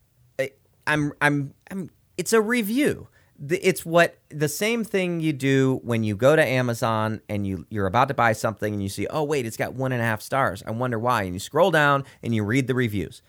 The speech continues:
That's mo-, what my reviews are. You know, maybe somebody's like, "I got this and it was the wrong color." And it's like, well, you probably just clicked the wrong thing. You can kind of, you know, you can analyze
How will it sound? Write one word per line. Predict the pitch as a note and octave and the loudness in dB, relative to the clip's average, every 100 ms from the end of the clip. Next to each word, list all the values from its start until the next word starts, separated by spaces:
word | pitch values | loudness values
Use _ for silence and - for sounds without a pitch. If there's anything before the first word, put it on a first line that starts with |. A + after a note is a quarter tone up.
| _ _ - | _ _ -4
That's | G#2 E3 - | 2 2 2
mo-, | D#3 D#3+ | -4 -4
what | D3 D3 | -2 -2
my | D3 D#3+ | 2 2
reviews | D#3+ C3 A2 A2 G#2+ G2+ | 2 0 -2 -2 -2 -2
are. | G2+ F#2+ F#2 F2+ - - _ - | -4 -2 0 -2 -4 -14 _ -8
You | C#3 | -2
know, | A#2+ A2 - | 0 -2 -2
maybe | E3 A3+ A3 | 0 0 0
somebody's | - F3 D#3 | 0 0 0
like, | D3 C3+ | 0 0
"I | - G3 | 0 -2
got | G3 C3+ D3+ - | -2 -4 -4 -4
this | D#3+ E3 - | -4 -4 -2
and | C#3 | -4
it | E3+ | -4
was | C3+ | -6
the | A2 | -6
wrong | G#2 E3+ F#3 | -2 0 0
color." | E3 G3 D#3 A#2+ G2 _ _ _ | -2 -4 0 -2 -4 _ _ _
And | - A#2 A2 G#2+ - | 0 2 2 -2 -6
it's | G#2+ - | -8 -6
like, | G2+ G#2 | -6 -4
well, | A2 | -4
you | A2 A#2 | -4 -4
probably | B2 B2+ A2 | -4 -2 -2
just | G2+ - | -2 -6
clicked | - A#2+ - | -8 -10 -8
the | G2+ | -6
wrong | G#2 G2+ G2 | -2 -2 -2
thing. | G2 C#3 A#2 F#2+ G#2+ - - | 0 2 2 0 -4 -12 -6
You | F3+ | -4
can | F#3+ G3 | 0 -2
kind | - D#3 C#3+ | 0 2 2
of, | C#3+ - _ - | 0 -4 _ -6
you | |
know, | E3 B2+ - _ | -2 -2 -6 _
you | - | -4
can | G3 G#3 | 2 2
analyze | D3+ D3 C#3 B2 A#2+ C3+ - | 4 4 6 6 6 2 -4